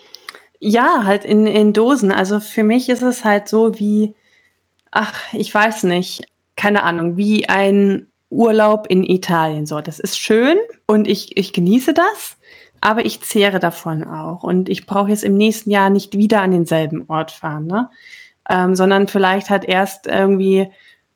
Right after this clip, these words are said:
andere Orte der Welt besuchen und dann irgendwann in fünf Jahren mal wieder da zurückkommen. Andere sind ganz anders drauf. Die sagen, „Hey, Italien war so cool, ich kaufe mir ein Ferienhaus in der Toskana“, ne?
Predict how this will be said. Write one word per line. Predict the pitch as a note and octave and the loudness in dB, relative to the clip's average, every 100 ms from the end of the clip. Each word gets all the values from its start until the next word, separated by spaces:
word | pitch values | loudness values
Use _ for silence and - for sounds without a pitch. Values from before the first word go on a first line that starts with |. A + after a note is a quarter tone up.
| _ | _
andere | - A#3 A#3 G#3+ G#3+ G#3+ | -2 0 2 4 4 2
Orte | - A3 | 2 0
der | G#3+ G#3 | 0 2
Welt | G#3 G#3+ | 2 2
besuchen | G#3+ G3+ G#3+ G#3 G#3 | 0 2 2 2 0
und | F#3+ G3 | 2 2
dann | G3 | 2
irgendwann | G3 G3+ G3 F#3+ | 2 2 2 2
in | F#3 | 0
fünf | - F#3+ | 0 -2
Jahren | G3 F3+ F#3 | 0 0 2
mal | F3 | 0
wieder | E3 E3 | -2 -8
da | D#3+ D#3 | -8 -10
zurückkommen. | - D#3+ - D#3+ D#3+ - _ - _ _ | -10 -12 -10 -12 -12 -16 _ -20 _ _
Andere | F3+ G#3+ A#3 A#3+ A#3+ G#3 | 0 2 2 2 0 0
sind | G#3+ | 0
ganz | A3+ A3 | 0 -2
anders | A3+ A#3+ E3+ | 0 2 0
drauf. | - E3 D#3+ | -4 -6 -4
Die | - F3+ | -2 0
sagen, | F#3 F#3 F3+ F#3 | 0 0 0 -2
„Hey, | F3+ A3+ A3+ F3+ | -2 -2 0 -2
Italien | F3 G3+ G3 F#3 | -2 -2 0 0
war | F3 | 0
so | G#3 G#3+ | 0 0
cool, | G#3+ G3+ | 0 2
ich | G3 | 0
kaufe | G3 F#3 F#3 | 0 0 0
mir | |
ein | F3+ | 0
Ferienhaus | F#3+ F3+ F3+ F#3 F3+ | 0 0 0 0 0
in | |
der | F#3 | 0
Toskana“, | F#3 G3 - A3+ E3+ D#3 | 0 -2 0 0 0 -2
ne? | F3+ | -4